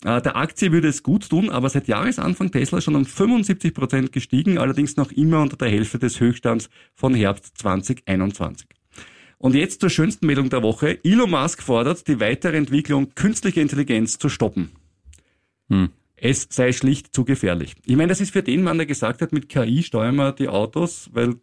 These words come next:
Speaker 1: das ist super.
Speaker 2: Also
Speaker 1: Eigentlich eine hundertachtzig Kehrtwendung irgendwie.
Speaker 2: Ich kann das überhaupt nicht nachvollziehen. Noch dazu ist er nicht der Einzige. Das ist eine Riesengruppe. Hunderte Leute fordern das.
Speaker 1: Ja.
Speaker 2: Ähm,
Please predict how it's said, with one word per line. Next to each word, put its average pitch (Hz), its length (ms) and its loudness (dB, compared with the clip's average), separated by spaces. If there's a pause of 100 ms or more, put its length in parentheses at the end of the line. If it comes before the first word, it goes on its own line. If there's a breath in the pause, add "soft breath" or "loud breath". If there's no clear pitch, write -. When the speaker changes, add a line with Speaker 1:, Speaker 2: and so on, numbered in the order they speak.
(180)
Speaker 1:
das - 200 -8
ist 131 120 0
super. 139 300 2
Speaker 2:
Also 107 220 0 (520 soft breath)
Speaker 1:
Eigentlich 151 320 2
eine 160 160 2
hundertachtzig 135 500 0
Kehrtwendung 110 1300 0
irgendwie. 135 460 0 (200 loud breath)
Speaker 2:
Ich - 120 2
kann 110 140 0
das 101 100 -2
überhaupt 107 220 2
nicht 98 160 0
nachvollziehen. 104 420 0
Noch 104 120 2
dazu 110 340 -2 (100)
ist 110 140 0
er 110 80 2
nicht 104 180 0
der 107 60 2
Einzige. 101 340 -2
Das 101 80 0
ist 104 60 0
eine 101 240 2 (180)
Riesengruppe. 113 800 0
Hunderte 113 400 2
Leute 98 400 0
fordern 101 340 0
das. 117 80 2 (640 loud breath)
Speaker 1:
Ja. 104 260 2
Speaker 2:
Ähm, 107 300 0